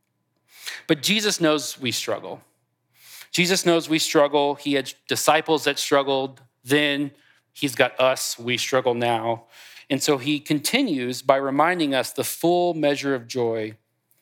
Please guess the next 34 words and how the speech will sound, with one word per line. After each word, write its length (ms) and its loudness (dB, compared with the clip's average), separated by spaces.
that's 240 0
not 160 4
only 220 -2
found 280 0
in 100 -2
the 80 -2
presence 600 -2
of 120 -4
the 80 -4
Father, 560 -6
but 140 -6
the 100 -4
full 560 0
measure 420 -2
of 160 -6
joy 580 -4
that 160 -4
Jesus 400 -2
has 420 -6
in 120 -8
doing 360 -4
the 100 -6
very 300 -4
work 260 -4
of 80 -8
the 80 -10
Father. 460 -6
Look 140 2
at 60 0
how 140 4
he 80 -2
continues 560 -4
his 160 -12
prayer, 480 -4